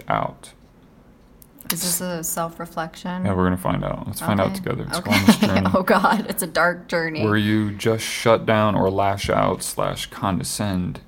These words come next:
Speaker 1: is pathetic.
Speaker 2: Whoa.
Speaker 1: Because I think pathetic is a choice of someone refusing to learn.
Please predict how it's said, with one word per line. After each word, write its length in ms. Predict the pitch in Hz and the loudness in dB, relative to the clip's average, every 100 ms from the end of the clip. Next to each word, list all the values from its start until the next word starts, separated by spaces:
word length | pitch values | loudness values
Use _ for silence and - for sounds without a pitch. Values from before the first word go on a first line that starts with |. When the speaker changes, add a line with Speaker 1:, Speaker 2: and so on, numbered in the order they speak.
| - | -14
Speaker 1:
is 200 | 95 - | -10 -8
pathetic. 800 | - 95 - 92 - - - - - - - | -6 -6 -2 -2 -2 -10 -16 -20 -20 -20 -8
Speaker 2:
Whoa. 280 | 170 170 | -4 -4
Speaker 1:
Because 280 | 165 185 - - | -4 -4 -6 -6
I 180 | 98 101 | -6 -6
think 500 | - 87 - - - - | -6 -8 -8 -14 -20 -2
pathetic 840 | - - - - 98 - - - - - - | 0 0 -2 0 0 -2 -10 -18 -20 -20 -10
is 200 | 92 92 | -6 -6
a 100 | - | -8
choice 640 | - - - 98 95 - | -6 0 2 2 -4 -6
of 260 | 92 95 - | -6 -4 -2
someone 580 | - 90 90 90 92 | 0 0 2 0 0
refusing 680 | 92 - - 95 90 104 - | -2 -6 -6 -6 -4 -4 -4
to 140 | - | -8
learn. 680 | - 135 - 53 - - - | -10 -8 -6 -6 -6 -10 -14